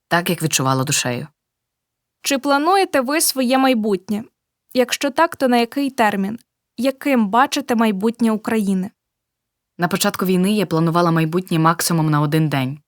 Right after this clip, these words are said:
Speaker 1: Прожив день, і слава Богу. Але я розумію, що планувати майбутнє зараз важливо для мого психічного стану. Намагаюся це робити.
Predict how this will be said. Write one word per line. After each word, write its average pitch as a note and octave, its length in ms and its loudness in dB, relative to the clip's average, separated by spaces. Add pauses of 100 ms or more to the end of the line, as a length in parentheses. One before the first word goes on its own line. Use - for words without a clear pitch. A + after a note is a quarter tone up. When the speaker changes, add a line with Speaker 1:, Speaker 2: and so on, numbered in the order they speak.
(200)
Speaker 1:
Прожив A3+ 360 0
день, D3 320 -2 (140)
і A3+ 100 -4
слава C3+ 340 0
Богу. C3 340 -4 (480)
Але F#3 180 0
я G3+ 80 2
розумію, F#3+ 360 0
що E3+ 180 0
планувати E3 440 0
майбутнє D#3+ 500 0
зараз E3 320 0
важливо D#3+ 440 0
для C#3+ 140 -4
мого D#3+ 200 2
психічного D3 520 -4
стану. C3 400 -2 (800)
Намагаюся F3 480 0
це D#3 160 -2
робити. B2+ 380 -6